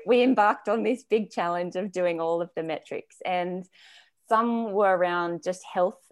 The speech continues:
markers, so body composition, um, weight, and some were around mental health.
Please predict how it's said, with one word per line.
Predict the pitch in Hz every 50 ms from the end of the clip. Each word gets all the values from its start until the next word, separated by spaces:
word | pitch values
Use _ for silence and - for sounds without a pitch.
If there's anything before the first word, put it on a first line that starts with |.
| _ _ -
markers, | - 170 175 175 175 208 - - 311 349 349 349 -
so | - 180 170
body | 156 - 170 175 175 175
composition, | - - 185 175 175 - 196 170 165 165 165 - - 170 165 165 165 165 160 - - -
um, | 147 147 151 151 147 147 147 147 - -
weight, | - 156 165 160 170 175 - - - - _ _ _ _ _ _ - _ _ _ _ _ _ -
and | 170 165 160 160 160 165 165 165 165 156 - _ _ _ _ _ _ _
some | - - 202 190 185 190 190
were | 180 180 180 175 165
around | 170 170 170 165 165 180
mental | 170 165 165 - 190 165
health. | - - 180 165 156 - _